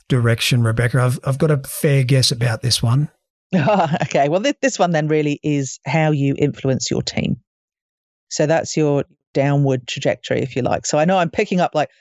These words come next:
Speaker 2: four different directions
Speaker 1: I like it.
Speaker 2: under influencing, but certainly I think these are the really, really important spaces, and we just don't make enough time to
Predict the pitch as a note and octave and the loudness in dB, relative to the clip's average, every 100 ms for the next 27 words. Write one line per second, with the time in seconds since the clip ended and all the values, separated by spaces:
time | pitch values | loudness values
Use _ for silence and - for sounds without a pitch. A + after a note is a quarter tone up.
0 | _ - A#3+ G3 E3+ D3+ D3+ - - C3+ | _ -4 -2 -2 -4 -2 -2 -2 -4 -4
1 | C3+ - B2+ G#2 C3+ D3+ D3 C#3 C#3 _ | -6 -6 -4 0 0 0 0 0 -2 _
2 | - E3+ D3 D3+ C3 C3 - D3 G#3 - | -4 -4 -2 -2 -2 -2 -4 -2 -4 -6
3 | _ _ _ E3+ - F3+ F3 D#3+ C#3+ C#3 | _ _ _ -4 -2 0 0 0 0 -2
4 | C#3 C#3+ D3 C3+ C#3 C3+ C3 D3+ D3 C#3 | -4 -2 -2 -2 -2 -2 0 2 2 2
5 | C3+ C3 C3 - C3 - - - C3 C3 | 0 0 -2 -2 -2 0 -2 -2 -2 0
6 | C3+ C#3+ C#3+ C#3+ C3+ - F3 E3+ - D#3 | -2 0 2 0 -2 -6 -2 -2 -2 -2
7 | - C3+ C3 C#3 C3+ B2+ - - - D#3 | 0 -2 0 0 0 0 -4 -12 -4 0
8 | D3+ B2+ - - D#3+ - _ _ _ _ | 2 0 0 0 -2 -4 _ _ _ _
9 | - D#3+ D3 C3+ | -4 0 2 0